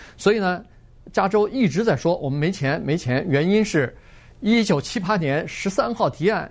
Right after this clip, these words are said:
限制了加州政府和议会，呃，增加，增加这个房地产税的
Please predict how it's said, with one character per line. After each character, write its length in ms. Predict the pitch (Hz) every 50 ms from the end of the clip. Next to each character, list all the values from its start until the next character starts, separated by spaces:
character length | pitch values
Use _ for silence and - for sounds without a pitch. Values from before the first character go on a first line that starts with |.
| - -
限 360 | - - - 311 277 196 160 143
制 160 | - 180 160
了 220 | 131 117 107 107
加 240 | - - 208 185 190
州 240 | 190 196 185 185 180
政 300 | 180 - 262 202 151 135
府 260 | - 117 101 92 92
和 240 | - 131 131 143 160 -
议 120 | 247 233
会， 320 | 165 - 240 214 151 117 - - - - - - - - - - - - -
呃， 300 | - 127 123 123 120 127 123 123 - -
增 220 | 240 226 214 208
加， 340 | 185 214 180 170 170 - - - - - -
增 220 | - 214 220 220
加 260 | 208 220 196 196 196
这 160 | 185 - 175
个 140 | 131 131 127
房 260 | 127 - 151 175 208
地 140 | 196 240 214
产 300 | - - 135 95 101 104
税 340 | - - - - 240 170 139
的 260 | 101 117 107 - -